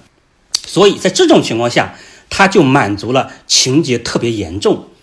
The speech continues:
这个量刑区间是三到七年。但是与此同时呢，我们的司法解释又给予了一些其他考虑，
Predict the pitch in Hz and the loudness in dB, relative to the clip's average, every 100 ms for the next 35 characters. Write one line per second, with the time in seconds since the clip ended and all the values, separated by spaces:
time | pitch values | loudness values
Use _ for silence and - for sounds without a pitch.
0 | _ _ - 247 175 247 - 123 123 131 | _ _ 0 2 2 2 0 -4 -6 -4
1 | 147 139 - 156 160 127 - - 302 247 | -4 -4 -4 -2 0 -2 0 4 6 6
2 | 98 - _ _ _ _ - 294 285 175 | 2 -6 _ _ _ _ 0 2 2 0
3 | 165 330 - - 170 240 240 113 139 147 | 0 0 -2 -6 -2 0 -2 -2 -4 -4
4 | - - - - 107 107 120 135 143 - | -12 -20 -20 -10 -6 -4 -2 -2 -2 0
5 | 240 226 - 101 - 208 - _ _ _ | 0 2 0 -2 -4 -4 -8 _ _ _
6 | - 139 143 104 - - _ - 123 127 | -8 0 0 0 -10 -20 _ -8 -4 -2
7 | 208 127 98 101 139 156 147 147 - 131 | -2 -4 -6 -8 -8 -6 -4 -4 -6 -4
8 | 165 - - 101 107 | -6 -6 -10 -10 -14